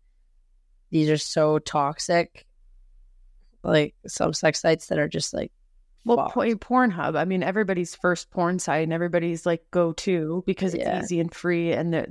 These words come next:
Speaker 2: that's where, like, a lot of the content is. Like, the ex-,
Speaker 1: Mm-hmm.
Speaker 2: like,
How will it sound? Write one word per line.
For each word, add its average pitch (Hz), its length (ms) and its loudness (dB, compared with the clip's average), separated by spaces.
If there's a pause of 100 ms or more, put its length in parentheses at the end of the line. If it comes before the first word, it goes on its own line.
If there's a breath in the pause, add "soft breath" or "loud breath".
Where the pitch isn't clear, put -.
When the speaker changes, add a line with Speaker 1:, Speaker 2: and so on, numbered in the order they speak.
Speaker 2:
that's - 260 -2
where, 165 300 0 (100)
like, 170 220 0 (100)
a 185 120 0
lot 170 260 2
of 160 40 0
the 165 60 -2
content 165 640 -2
is. 165 280 0 (800)
Like, 196 440 0 (180)
the 202 240 0
ex-, 180 140 0
Speaker 1:
Mm-hmm. 165 100 -4
Speaker 2:
like, 208 180 0